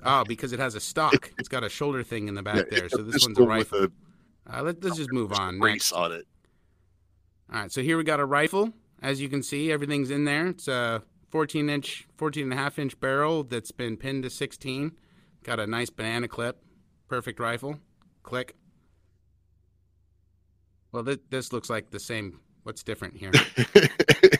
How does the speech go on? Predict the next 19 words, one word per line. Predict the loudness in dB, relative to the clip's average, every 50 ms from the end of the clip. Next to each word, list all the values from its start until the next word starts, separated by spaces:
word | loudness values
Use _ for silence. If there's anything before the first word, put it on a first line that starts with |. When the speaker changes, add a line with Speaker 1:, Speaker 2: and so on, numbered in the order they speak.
| 2 _ _
Speaker 1:
All | 2 2
right, | 2 2
this | 0 -2 -2 0
is | -2 0 0
an | 2
S | 2 2 0
B | 0 0 0
R. | 2 4 4 4 2 0 -4 _
This | -10 -8 -6
is | -6 -4
illegal. | -2 0 0 0 0 0 -2 -4
You'll | -4 -4 -2
go | -2 -2
straight | -4 -2 -2 -2 -2 -2
to | -2
jail | 0 2 2 2 2
for | 2 0
this | -2 -2 -4 -4
one. | -6 -6 -8 0